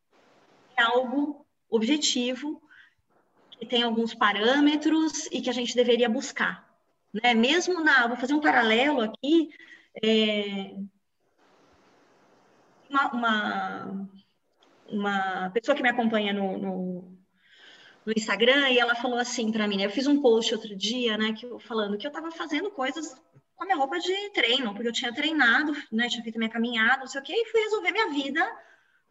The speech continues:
usando roupa de ginástica. Eu faço muito isso, e eu já fui da pessoa que voltava pra casa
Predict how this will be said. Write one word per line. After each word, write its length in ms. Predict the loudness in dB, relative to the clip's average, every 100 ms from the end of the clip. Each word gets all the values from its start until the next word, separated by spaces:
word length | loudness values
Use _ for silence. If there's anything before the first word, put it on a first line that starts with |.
| -4
usando 180 | 0 0
roupa 180 | -2
de 60 | -6
ginástica. 340 | -4 -4 -2 -4
Eu 40 |
faço 500 | 0 4 4 4 0
muito 300 | 0 0 2
isso, 240 | 4 4 4
e 40 |
eu 80 | 4
já 140 | 4
fui 320 | 0 0 2 2
da 100 | 0
pessoa 320 | -2 -2 0
que 80 | 2
voltava 340 | 2 2 2
pra 160 | 0 -2
casa 580 | 0 0 0 0 -2